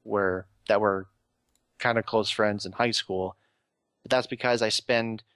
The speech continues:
a lot of time around with them doing things that they're, they love to do,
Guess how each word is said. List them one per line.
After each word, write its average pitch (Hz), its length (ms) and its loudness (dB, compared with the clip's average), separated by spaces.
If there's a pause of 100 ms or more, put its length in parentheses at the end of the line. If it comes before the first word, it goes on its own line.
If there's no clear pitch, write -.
(280)
a 110 80 -2
lot 120 220 6
of 104 120 -8
time 123 460 0
around 117 340 2
with 107 160 -6
them 101 240 -2
doing 107 300 -4
things 107 340 -4
that 101 280 0
they're, 117 420 0
they 120 160 2
love 107 200 2
to 113 80 -2
do, 104 300 2